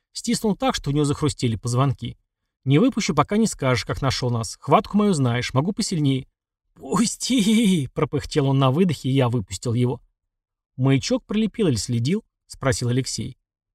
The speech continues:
Тара не соизволил покинуть машину. Понятно, чьих рук дело. Подстраховался, значит. «Якудза!» — рявкнул я. «Ты зачем сдал нас?» «Не сдал, а подстраховался», — ответил Тара, нехотя вывалившись из машины.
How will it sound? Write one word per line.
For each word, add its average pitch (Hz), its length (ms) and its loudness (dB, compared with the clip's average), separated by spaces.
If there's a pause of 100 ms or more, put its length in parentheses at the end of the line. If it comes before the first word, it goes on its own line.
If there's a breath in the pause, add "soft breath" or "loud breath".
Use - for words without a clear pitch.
(360)
Тара 277 200 2
не 202 140 2
соизволил 135 520 -2
покинуть 123 460 -4
машину. 123 500 -4
Понятно, 196 380 2
чьих 104 220 -4
рук 135 140 0
дело. 120 300 -2 (240)
Подстраховался, 175 640 -2
значит. 117 360 -6 (400)
«Якудза!» — 165 800 0 (200)
рявкнул 127 380 0
я. 123 240 -2
«Ты - 100 -6
зачем 190 320 0
сдал 208 300 2
нас?» 117 300 -4 (720)
«Не 135 160 2
сдал, 151 280 2
а 220 40 -2
подстраховался», — 139 840 -2 (140)
ответил 123 440 0
Тара, 196 280 0
нехотя 147 440 0
вывалившись 120 580 0
из 127 120 -2
машины. 135 460 -4